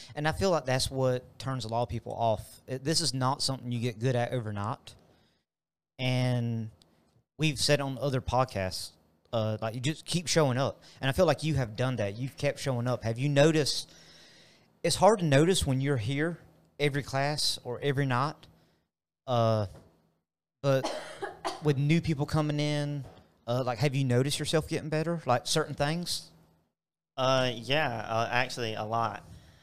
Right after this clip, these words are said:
Speaker 2: Whenever, like, a new person comes in, it's like, I didn't think I could actually do that to somebody that hasn't trained.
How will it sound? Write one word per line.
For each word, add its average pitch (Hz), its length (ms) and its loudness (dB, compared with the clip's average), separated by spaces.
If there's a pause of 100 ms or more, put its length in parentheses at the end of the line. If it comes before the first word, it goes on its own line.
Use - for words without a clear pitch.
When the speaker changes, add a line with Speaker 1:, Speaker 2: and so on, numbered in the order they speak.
(720)
Speaker 2:
Whenever, 139 440 2
like, 127 180 0
a 120 60 0
new 120 160 0
person 120 360 0
comes 113 320 -4
in, 113 260 -2
it's 107 180 -6
like, 104 360 -4 (1500)
I 123 120 2
didn't 127 260 -4
think 123 180 0
I 117 100 2
could 117 140 -2
actually 117 340 0
do 117 280 -2
that 113 340 0
to 113 100 -6
somebody 110 440 0
that 101 200 -8
hasn't 113 500 0
trained. 107 720 -4